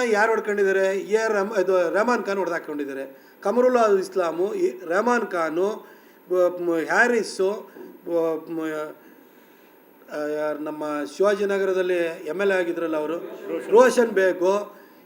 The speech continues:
Speaker 1: ಇವರೆಲ್ಲ ಯಾವ ರೀತಿ ಹೊಡ್ಕೊಂಡಿದ್ದಾರೆ. ಆನಂತರ ಮ-, ಇನ್ನೊಬ್ರು ಮ-, ಅಂತ ಇದ್ದಾರೆ, ನಾರ್ತ್ ಕರ್ನಾಟಕದವ್ರು ಒಬ್ರು ಇದ್ದಾರೆ, ಕ-, ಕಮರುಲ್ಲಾ ಇಸ್ಲಾಂ ಜೊತೆಗೆ ಇನ್ನೊಬ್ರು ಇದ್ದಾರೆ, ಆ, ಅವ್ರ ಹೆಸರು ಮರೆತುಬಿಟ್ಟೆ ನಾನು.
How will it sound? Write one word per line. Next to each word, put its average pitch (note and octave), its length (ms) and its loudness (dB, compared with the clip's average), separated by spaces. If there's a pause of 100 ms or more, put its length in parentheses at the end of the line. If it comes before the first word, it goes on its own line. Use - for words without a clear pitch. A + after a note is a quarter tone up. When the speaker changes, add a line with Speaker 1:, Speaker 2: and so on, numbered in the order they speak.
Speaker 1:
ಇವರೆಲ್ಲ C#4 320 6
ಯಾವ A#3 320 6
ರೀತಿ B3 220 -2
ಹೊಡ್ಕೊಂಡಿದ್ದಾರೆ. G#3+ 640 2
ಆನಂತರ G#3+ 640 0
ಮ-, F3+ 640 -4 (920)
ಇನ್ನೊಬ್ರು F#3 840 -2
ಮ-, E3 60 -4
ಅಂತ D3+ 200 -8
ಇದ್ದಾರೆ, D#3+ 500 -6 (800)
ನಾರ್ತ್ F3+ 260 -4
ಕರ್ನಾಟಕದವ್ರು F#3 500 0
ಒಬ್ರು D#3 140 -2
ಇದ್ದಾರೆ, D3 520 -6 (180)
ಕ-, F3 340 0
ಕಮರುಲ್ಲಾ G#3 320 0
ಇಸ್ಲಾಂ G3 420 -2
ಜೊತೆಗೆ G3 320 -2
ಇನ್ನೊಬ್ರು F#3+ 320 0
ಇದ್ದಾರೆ, E3 200 -4
ಆ, C#3+ 320 -12 (640)
ಅವ್ರ D#3+ 180 -2
ಹೆಸರು F3 200 -2
ಮರೆತುಬಿಟ್ಟೆ F3 420 -4
ನಾನು. E3 280 -4